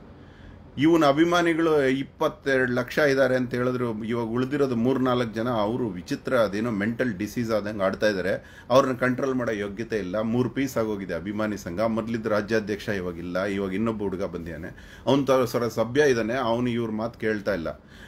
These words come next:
ಯಾಕಂದ್ರೆ ಅವನು ಸ್ವಲ್ಪ ನ್ಯಾಯ ಧರ್ಮ ಇದೆ ಅನ್ಸುತ್ತೆ. ಇವಾಗ ಹೊಸ ಅಧ್ಯಕ್ಷ ಬಂದಿದ್ದಾನೆ, ಅವನಿಗೆ ಬೇಜಾರಾಗೋಗಿದೆ, "ಥೂ, ಇವರೆಲ್ಲ ಕೆಟ್ಟ ಮೇಲೆ ನನಗೆ ಕೊಟ್ಟಿದ್ದಾರೆ" ಅನ್ನೋ ಲೆವೆಲಿಗೆ ಬಂದಿದ್ದಾನೆ ಅವನು.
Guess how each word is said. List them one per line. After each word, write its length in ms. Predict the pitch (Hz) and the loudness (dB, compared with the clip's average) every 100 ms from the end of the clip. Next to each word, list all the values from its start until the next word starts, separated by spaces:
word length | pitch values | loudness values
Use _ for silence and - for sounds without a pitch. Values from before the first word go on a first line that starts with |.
| - | -8
ಯಾಕಂದ್ರೆ 420 | 101 120 117 120 | -4 -2 0 2
ಅವನು 720 | 107 107 113 123 120 107 101 92 | 4 2 2 2 0 -2 -6 -2
ಸ್ವಲ್ಪ 280 | 131 143 | -2 0
ನ್ಯಾಯ 420 | 123 110 123 143 139 | 0 0 2 2 2
ಧರ್ಮ 280 | 120 117 | 0 -2
ಇದೆ 200 | 110 104 | -2 -2
ಅನ್ಸುತ್ತೆ. 360 | 98 90 - 78 | -4 -6 -14 -16
ಇವಾಗ 360 | 73 - 98 95 | -16 -12 -6 -4
ಹೊಸ 220 | 95 - | -2 2
ಅಧ್ಯಕ್ಷ 400 | 127 107 113 - | 2 2 -4 -4
ಬಂದಿದ್ದಾನೆ, 440 | 90 90 87 76 - - - - - | -6 -8 -10 -12 -14 -20 -20 -20 -6
ಅವನಿಗೆ 400 | 117 139 143 143 | 2 2 4 2
ಬೇಜಾರಾಗೋಗಿದೆ, 800 | 127 127 156 143 123 107 95 85 | 4 4 6 6 4 0 -4 -8
"ಥೂ, 480 | - - 156 151 123 | -12 -4 0 0 0
ಇವರೆಲ್ಲ 480 | 104 98 104 123 117 | -4 -4 -2 -2 -2
ಕೆಟ್ಟ 480 | - - - 131 120 | -4 -20 0 0 2
ಮೇಲೆ 220 | 147 143 | 0 2
ನನಗೆ 200 | 123 110 | 0 -2
ಕೊಟ್ಟಿದ್ದಾರೆ" 400 | 113 107 117 104 | -4 -4 -2 0
ಅನ್ನೋ 180 | 101 101 | -2 -4
ಲೆವೆಲಿಗೆ 420 | 95 101 113 107 | -6 -4 -4 -6
ಬಂದಿದ್ದಾನೆ 380 | 92 87 85 76 | -8 -8 -8 -10
ಅವನು. 180 | 71 | -12